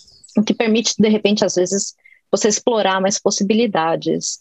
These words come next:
né? Por outro lado, eu acho que o Brasil tem um, a minha sensação é que o Brasil tinha uma, uma... um mercado muito mais dinâmico. E a gente, onde trabalhava,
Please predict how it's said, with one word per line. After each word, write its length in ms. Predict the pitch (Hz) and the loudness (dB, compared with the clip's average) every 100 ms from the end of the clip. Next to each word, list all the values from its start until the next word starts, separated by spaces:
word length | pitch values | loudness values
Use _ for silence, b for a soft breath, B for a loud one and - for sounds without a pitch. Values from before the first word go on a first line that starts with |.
| _ | _
né? 240 | 175 185 214 _ - | -2 0 -2 _ -2
Por 120 | 403 | 0
outro 220 | 370 262 | 2 0
lado, 500 | 214 226 254 175 170 _ _ _ _ _ - | 2 0 2 0 -2 _ _ _ _ _ -2
eu 120 | 220 | 0
acho 180 | 240 - | 0 0
que 80 | 247 | 0
o 20 | |
Brasil 360 | 240 233 240 262 | 0 0 -2 -2
tem 140 | 277 277 | -2 0
um, 800 | 285 277 262 247 233 220 202 - - _ - - - | 2 2 2 2 2 0 -2 -8 -18 _ -12 -12 -6
a 200 | - 208 | -2 0
minha 180 | 214 240 | 2 2
sensação 420 | 254 262 240 254 | 2 0 0 0
é 80 | 262 | 0
que 100 | 262 | 0
o 20 | |
Brasil 320 | 233 226 233 254 | 0 0 0 -2
tinha 280 | - 262 247 | -2 0 2
uma, 200 | 240 - | 2 0
uma... 840 | 202 196 190 185 175 165 - - - | 0 0 0 0 -2 -2 -2 -4 0
um 160 | 214 | 2
mercado 400 | 220 214 226 220 | 2 2 2 2
muito 160 | 247 247 | 2 2
mais 140 | 254 | 0
dinâmico. 600 | 254 247 175 160 151 - - _ 208 | 2 2 2 -2 -6 -12 -20 _ 0
E 140 | 196 | 2
a 180 | - 196 | 2 0
gente, 240 | 190 240 | 2 0
onde 240 | 220 226 - | 2 0 -2
trabalhava, 500 | 220 202 196 208 | -2 2 0 -2